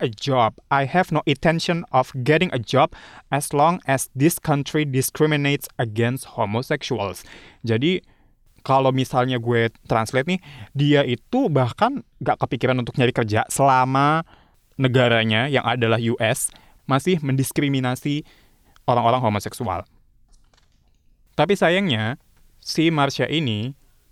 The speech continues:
ditemukan tewas enam Juli sembilan belas sembilan puluh dua. Menurut laporan,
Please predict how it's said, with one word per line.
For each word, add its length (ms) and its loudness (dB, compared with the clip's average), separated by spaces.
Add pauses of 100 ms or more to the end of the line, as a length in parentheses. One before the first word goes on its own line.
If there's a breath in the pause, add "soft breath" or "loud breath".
(360)
ditemukan 480 0
tewas 320 0
enam 240 -2
Juli 240 -4
sembilan 320 -2
belas 160 -4
sembilan 320 -2
puluh 240 -4
dua. 400 -2 (240)
Menurut 320 0
laporan, 560 0